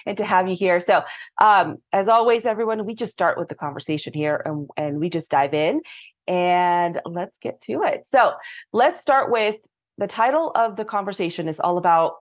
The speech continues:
the pros and cons of subscribing to email lists. Let's just start with the one oh one, Christy. Let us know, what does it mean to give a company or your favorite personality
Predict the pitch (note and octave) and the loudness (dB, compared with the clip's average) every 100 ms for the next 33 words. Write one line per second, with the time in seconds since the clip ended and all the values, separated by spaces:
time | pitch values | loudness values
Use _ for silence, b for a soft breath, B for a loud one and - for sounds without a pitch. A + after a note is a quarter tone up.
0 | _ _ _ _ _ _ _ _ - G#3 | _ _ _ _ _ _ _ _ -8 -2
1 | C4 C4+ D4+ - G#3+ F3 F3 F3+ - F#3 | 0 0 -2 0 0 2 0 -6 -8 -6
2 | F3+ - - D#3 D3+ D3+ F3 D#3 C#3 - | -8 -6 -2 0 -2 -6 -8 -8 -8 -6
3 | - E3 - _ _ - G3 B3+ C4 B3 | -8 -10 -18 _ _ -4 2 2 2 -2
4 | A#3 G3+ F#3+ F3+ E3+ E3 B2+ F2+ - D3 | 0 0 -2 -2 -2 -2 -2 -4 -4 -10
5 | - E3 E3 _ _ _ - F#3+ G3 G3+ | -8 -10 -12 _ _ _ -4 0 0 -2
6 | D3+ - D3 G3+ C#4 D4 C#4 B3+ F#3 F3 | -4 -4 -2 0 0 2 0 0 -2 -2
7 | D#3+ D#3 E3+ - _ _ _ _ _ G#3+ | -2 -4 -6 -12 _ _ _ _ _ -2
8 | G3 F3+ F#3 F3 D#3 D#3+ E3 - D#3 D3+ | 0 0 0 -2 -4 -4 -4 -4 -4 -4
9 | - F3 F#3 G3+ A3+ C4 B3+ C#4 G#3 E3+ | -2 2 2 2 -2 -4 -6 0 2 2
10 | C#3+ C3 D3 | 0 -4 -8